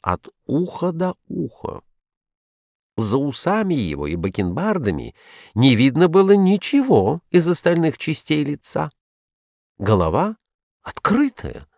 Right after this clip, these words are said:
волосы завитые в попельотки. Одежда его состояла из чёрного узкого фрака с полами в виде ласточьего хвоста.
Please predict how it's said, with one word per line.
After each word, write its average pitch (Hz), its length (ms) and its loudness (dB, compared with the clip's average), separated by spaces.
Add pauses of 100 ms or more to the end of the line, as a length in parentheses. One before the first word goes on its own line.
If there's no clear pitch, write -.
(420)
волосы 143 600 4
завитые 185 680 4
в - 80 -10
попельотки. - 920 0 (1160)
Одежда 117 640 -2
его 127 360 -10 (320)
состояла 107 640 0
из 95 140 0
чёрного 139 640 2
узкого 180 440 -4
фрака 190 540 -4 (280)
с - 160 -8
полами 120 480 4
в 104 60 0
виде 113 300 0
ласточьего 123 640 -2
хвоста. 190 680 -2